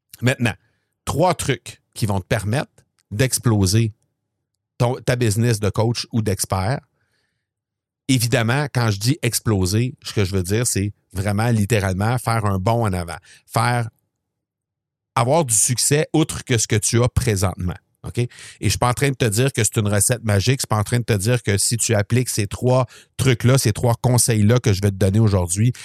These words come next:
littéralement, tu vas passer de quelqu'un qui fait, euh, quelques centaines de dollars par semaine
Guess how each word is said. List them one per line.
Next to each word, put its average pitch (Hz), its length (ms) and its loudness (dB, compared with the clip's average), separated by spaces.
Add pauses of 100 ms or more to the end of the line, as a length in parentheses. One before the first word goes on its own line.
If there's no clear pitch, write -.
(140)
littéralement, 107 640 4
tu - 140 -4
vas 101 100 4
passer 98 400 2
de 113 100 2
quelqu'un 101 360 2
qui 101 140 -6
fait, 110 320 0 (280)
euh, 95 600 0
quelques 113 300 2
centaines 110 320 0
de 107 140 2
dollars 98 320 0
par 98 160 0
semaine 113 360 2